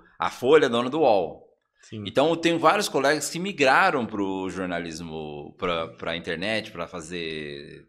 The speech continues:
Speaker 1: trabalhar em notícias. E eu não sabia absolutamente nada de marketing digital. Nada. Eu era cru total, imagina assim.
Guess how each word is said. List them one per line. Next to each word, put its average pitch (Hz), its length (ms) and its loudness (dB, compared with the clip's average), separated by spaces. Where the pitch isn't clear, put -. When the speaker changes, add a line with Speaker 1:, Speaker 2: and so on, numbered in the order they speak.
Speaker 1:
trabalhar 80 380 -6
em 78 280 -12
notícias. 95 960 -4
E 120 100 -4
eu 147 100 6
não 175 140 0
sabia 165 320 0
absolutamente 175 500 -6
nada 165 320 0
de 90 60 -8
marketing 78 380 -6
digital. 69 560 -16
Nada. 92 400 0
Eu 80 180 -6
era 92 140 0
cru 113 440 -2
total, 113 400 2
imagina 104 320 -2
assim. 82 380 -8